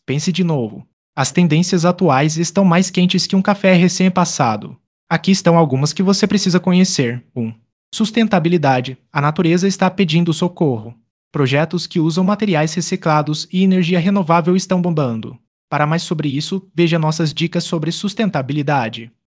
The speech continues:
Dois. Espaços abertos. Adeus, paredes. A nova mola é deixar tudo mais integrado. Sinta-se à vontade para fazer uma festa sem limites.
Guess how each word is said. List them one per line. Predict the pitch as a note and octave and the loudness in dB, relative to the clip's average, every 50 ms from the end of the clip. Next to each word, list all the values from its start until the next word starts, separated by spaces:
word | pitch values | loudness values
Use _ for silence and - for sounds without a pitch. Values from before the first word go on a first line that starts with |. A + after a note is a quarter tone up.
| _ _ - | _ _ 2
Dois. | F#3 D#3+ C3 A#2+ - - - _ _ _ _ _ _ - | 2 4 4 4 0 -2 -6 _ _ _ _ _ _ -6
Espaços | - G#3 - - G3 F#3+ F#3 - F3+ F3+ | -4 -4 -2 0 0 0 2 0 0 0
abertos. | F3 C3+ C3+ C3 B2+ - A#2+ A#2+ - - - - | 0 0 0 -2 -2 -2 -6 -10 -10 -10 -10 -6
Adeus, | D#3+ D3 B2+ B2+ C3 C#3 D3+ - - | -6 -4 -2 0 0 0 0 -4 -6
paredes. | _ _ - - G3+ G3 D#3+ C3+ A#2+ A2 A#2 A#2 - - - - _ _ _ _ _ _ | _ _ -2 0 0 2 2 0 0 -2 -4 -6 -6 -8 -10 -12 _ _ _ _ _ _
A | - D3 | -4 -2
nova | C#3 C3+ C3 C#3+ D3 | 0 2 2 2 2
mola | D3 D#3+ E3+ F#3 | 2 2 2 2
é | G3 | 2
deixar | E3 E3 C#3+ - - D#3+ E3+ E3 | 2 2 0 2 2 2 2 0
tudo | - - E3+ D3+ F#3 | 0 -2 -2 0 2
mais | F3+ E3 D3 C#3+ D3 | 2 2 2 2 0
integrado. | E3+ D#3+ E3 C3+ C3 B2+ B2+ A#2 G#2+ G#2 A2 A#2+ - _ _ _ _ - - | 0 0 0 -2 0 0 0 0 0 -4 -8 -12 -16 _ _ _ _ -8 -4
Sinta-se | - A3 A#3 A3 C4 B3 - - | 0 0 2 2 2 0 2 2
à | E3+ C3+ | 2 2
vontade | C3 A2+ B2 D3 E3 D#3 E3 D#3+ F3 E3 E3+ E3 | 2 2 0 0 0 2 4 4 4 4 2 0
para | - - E3+ F3 | 0 2 0 0
fazer | E3 - E3 C#3+ E3 F#3+ | 2 0 2 2 4 4
uma | G#3 G#3+ G#3 | 4 2 2
festa | G3+ - F3 E3 D#3+ - F3 | 2 2 0 0 2 0 -2
sem | D#3+ - F3+ E3+ E3 | -2 0 0 2 2
limites. | E3+ F3 D#3+ C#3 A#2+ A#2 - - - - - - - | 4 4 2 2 0 -2 -6 -10 -10 -10 -10 -10 -12